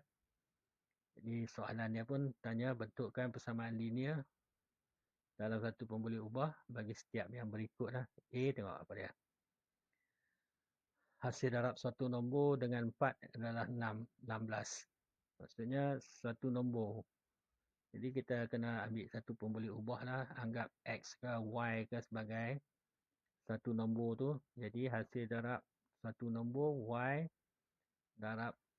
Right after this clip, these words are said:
empat sama dengan enam belas lah. Dan kalau kamu mudahkan, Y darab empat tu macam empat Y lah.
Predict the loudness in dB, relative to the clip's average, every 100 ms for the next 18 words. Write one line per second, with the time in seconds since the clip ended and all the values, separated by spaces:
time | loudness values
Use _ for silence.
0 | _ -6 -6 -4 0 0 0 -6 _ _
1 | _ _ _ _ _ _ _ _ _ _
2 | _ _ _ _ _ -8 -6 -4 -4 -4
3 | -4 -4 -6 _ _ _ _ _ _ -16
4 | -12 -10 -8 -8 -8 -12 -14 _ _ _
5 | _ _ _ _ _ _ _ -6 -2 -2
6 | -2 -2 0 0 2 0 0 -2 0 0
7 | 0 -2 _ _ _ -8 -4 -4 -4 -4
8 | -4 -4 -2 -4 -2 0 0 -2 _ _
9 | _ _ _ _ _ _ _ _ -14 -6
10 | -4 -4 -4 0 0 0 -4